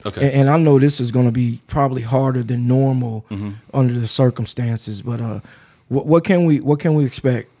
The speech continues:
Speaker 2: next year from the Anderson County girls, um, basketball team?
Speaker 1: Um, I think, I hope that you see just what we always are. You might beat us, but we're gonna fight.
Speaker 2: Yeah.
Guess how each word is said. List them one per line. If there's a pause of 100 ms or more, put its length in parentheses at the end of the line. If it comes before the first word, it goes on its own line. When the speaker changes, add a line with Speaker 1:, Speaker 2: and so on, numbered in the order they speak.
Speaker 2:
next
year
from
the
Anderson
County (100)
girls,
um,
basketball
team? (920)
Speaker 1:
Um, (580)
I
think, (460)
I
hope (1400)
that
you
see
just (120)
what
we
always
are. (1300)
You
might
beat
us,
but
we're
gonna
fight. (240)
Speaker 2:
Yeah.